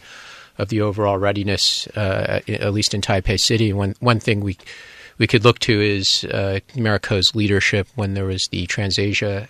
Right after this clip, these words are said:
air disaster downtown, and, uh, he, he, he didn't go to the scene, but he helped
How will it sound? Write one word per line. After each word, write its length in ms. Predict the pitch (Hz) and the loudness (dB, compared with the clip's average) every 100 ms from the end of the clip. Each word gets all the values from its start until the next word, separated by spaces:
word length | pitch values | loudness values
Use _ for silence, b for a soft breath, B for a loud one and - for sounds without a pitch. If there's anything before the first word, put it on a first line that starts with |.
| - | -4
air 140 | 101 | -2
disaster 640 | 87 90 92 90 - 101 | 0 2 2 2 0 -2
downtown, 640 | 92 101 92 92 104 98 98 - B B B | -2 -2 -2 -2 -2 -2 -4 -10 B B B
and, 340 | 107 101 95 - - | -6 -2 -2 -4 -4
uh, 260 | 98 95 | -4 -4
he, 200 | 101 - - 92 | -6 -6 -8 -8
he, 180 | - 110 | -8 -6
he 240 | 113 127 - | -6 -10 -4
didn't 220 | 110 110 | 0 4
go 160 | - 110 | 8 8
to 280 | - - 165 | 6 6 8
the 100 | - | 8
scene, 260 | 107 107 | 8 6
but 140 | 120 95 | 4 2
he 160 | 98 | 0
helped 280 | 98 104 - | -2 -4 -8